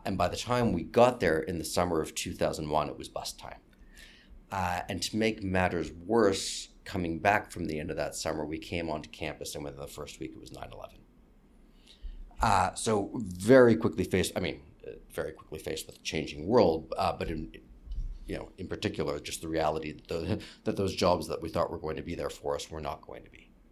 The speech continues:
Um, you know, the New York law firms mostly stood by their word, and, and I think many of the law firms in the U S outside of California, um, you know, the investment banks are, are built a different way. If they don't need you, they don't need you.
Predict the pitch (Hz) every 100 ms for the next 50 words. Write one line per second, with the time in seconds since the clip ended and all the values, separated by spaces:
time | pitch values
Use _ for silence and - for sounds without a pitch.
0 | - 82 76 76 - 143 123 123 127 131
1 | 120 120 95 98 - 101 90 101 95 101
2 | - 101 95 92 92 90 113 110 80 -
3 | 85 87 80 87 78 80 80 80 85 87
4 | 82 82 90 82 87 85 87 92 - -
5 | 87 - - 78 - 82 73 71 71 73
6 | 87 - - - - - - 90 80 80
7 | - 85 85 76 71 76 69 71 - 64
8 | - 73 - 76 82 76 - - 78 64
9 | - 76 69 64 71 - - - - 78
10 | 62